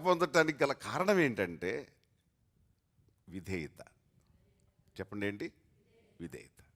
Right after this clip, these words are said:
అప్పుడు వారికి అర్థమైంది ఎందుకు చాలామంది జీతాలు కట్ అయిపోతున్నాయి,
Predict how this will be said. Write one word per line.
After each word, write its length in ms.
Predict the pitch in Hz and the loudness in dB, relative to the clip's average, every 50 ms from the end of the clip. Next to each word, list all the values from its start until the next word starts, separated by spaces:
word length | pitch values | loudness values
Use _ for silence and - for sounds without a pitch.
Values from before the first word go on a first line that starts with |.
| _ _ _ _ _ _ _ _ _ _ _ _ _ _ _ _ _ _ | _ _ _ _ _ _ _ _ _ _ _ _ _ _ _ _ _ _
అప్పుడు 340 | - - _ _ _ 180 180 | -20 -20 _ _ _ -4 -2
వారికి 240 | 175 165 131 98 98 | 0 0 0 0 -2
అర్థమైంది 640 | 90 87 82 110 107 95 82 76 73 65 60 58 55 _ _ _ _ _ - | -4 -4 -4 -6 -6 -6 -6 -8 -12 -16 -18 -20 -20 _ _ _ _ _ -8
ఎందుకు 420 | 90 143 208 233 202 220 214 220 - - 151 | -6 -6 -6 -6 -6 -8 -8 -8 -6 0 2
చాలామంది 760 | 127 139 151 151 147 143 135 127 123 113 110 104 104 104 - _ _ _ _ _ _ _ _ _ _ _ _ _ _ _ _ - | 2 4 4 4 4 4 0 -2 -2 -4 -4 -6 -6 -10 -14 _ _ _ _ _ _ _ _ _ _ _ _ _ _ _ _ -14
జీతాలు 380 | - - 110 117 - - - 135 | -6 -4 -4 0 2 2 0 2
కట్ 260 | - 104 101 - - | 2 2 0 2 0
అయిపోతున్నాయి, 580 | 117 113 95 104 101 95 - 90 95 92 98 | 0 -2 -2 -4 -8 -8 -8 -12 -12 -14 -14